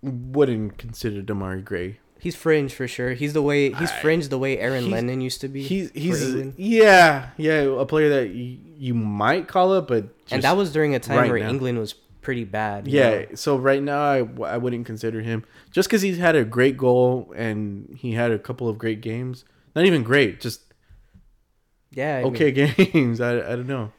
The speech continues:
Speaker 2: It's a nice story though, because, um, I will say, you know, I've watched him at Leicester. Didn't, wasn't quite able to break through, 'cause, and then he got injured, and now he's getting a second shot with Everton, and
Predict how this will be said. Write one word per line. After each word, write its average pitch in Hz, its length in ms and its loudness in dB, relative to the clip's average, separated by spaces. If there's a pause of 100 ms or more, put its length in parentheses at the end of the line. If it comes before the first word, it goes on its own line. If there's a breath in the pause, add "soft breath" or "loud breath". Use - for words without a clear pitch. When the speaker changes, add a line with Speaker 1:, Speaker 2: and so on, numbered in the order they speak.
(120)
Speaker 2:
It's - 160 -2
a 226 60 2
nice 220 220 2
story 180 320 2
though, 151 180 0
because, 131 480 -8
um, 120 380 -2 (300 loud breath)
I 117 80 -10
will 151 160 -2
say, 156 320 0
you 135 80 -2
know, 131 100 -4
I've 117 280 -6 (200)
watched 127 340 -2
him 135 360 -4
at 104 220 -6
Leicester. 123 600 -4
Didn't, 123 320 -8
wasn't 143 320 -2
quite 151 180 0
able 139 280 0
to 131 120 -10
break 120 340 -4
through, 127 240 -6
'cause, 120 200 -8
and 120 140 -6
then 117 80 -4
he 123 80 -6
got 120 180 -4
injured, 123 440 -4
and 110 80 -6
now 117 160 -4
he's 117 180 -8
getting 113 240 -4
a 110 60 -6
second 117 400 -8
shot 117 240 -4
with 107 160 -8
Everton, 123 420 -6
and 107 280 -8